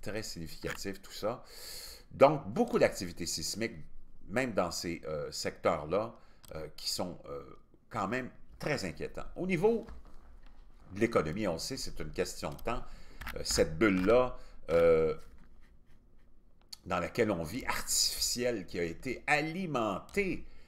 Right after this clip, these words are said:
par les banques fédérales pour permettre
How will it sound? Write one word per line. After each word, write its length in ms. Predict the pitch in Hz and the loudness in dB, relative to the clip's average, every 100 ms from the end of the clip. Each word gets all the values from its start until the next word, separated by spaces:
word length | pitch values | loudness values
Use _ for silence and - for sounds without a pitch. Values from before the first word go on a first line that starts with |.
| - - - - - - - - | -18 -20 -20 -18 -16 -16 -10 2
par 320 | 135 139 95 | 4 4 2
les 160 | 95 | 0
banques 300 | 78 117 110 | 2 2 2
fédérales 640 | - 90 78 76 90 101 82 - - - - - - - - - - | -2 -2 -2 -2 -2 -2 -6 -12 -16 -20 -20 -20 -20 -20 -20 -20 -12
pour 180 | 95 - | -12 2
permettre 600 | 123 90 98 120 - - | 4 4 -2 -4 -6 -18